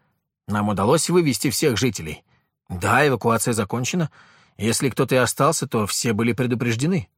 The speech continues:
ответила сидящая на том же канале Инга. «Похоже, они готовы разрушить весь город, лишь бы удержать крепость».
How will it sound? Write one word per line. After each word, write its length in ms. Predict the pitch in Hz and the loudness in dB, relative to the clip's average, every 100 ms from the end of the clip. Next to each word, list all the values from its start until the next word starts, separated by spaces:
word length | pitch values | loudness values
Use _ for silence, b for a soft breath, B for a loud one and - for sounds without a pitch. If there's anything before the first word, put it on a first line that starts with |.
| _ | _
ответила 460 | 110 127 120 113 113 | -6 -2 -2 -2 -2
сидящая 560 | - 123 120 - 117 | 0 0 0 0 0
на 120 | 113 | -2
том 220 | 104 135 107 | 0 0 0
же 120 | 107 | -2
канале 360 | 110 107 104 | -2 -2 -2
Инга. 420 | - 98 82 71 b b b b | -4 -6 -10 -10 b b b b
«Похоже, 380 | - 175 233 170 | -4 2 4 4
они 160 | 180 165 | 2 2
готовы 340 | 156 185 175 | 2 4 4
разрушить 580 | 160 131 156 156 147 - | 4 4 2 2 -2 -2
весь 280 | 135 170 147 | -2 -2 0
город, 340 | 131 165 131 | 2 2 0
лишь 220 | 104 98 | -2 -2
бы 140 | 90 104 | -2 -2
удержать 480 | 107 123 107 104 | 0 0 0 -2
крепость». 520 | - 113 87 - - | -4 -6 -6 -10 -12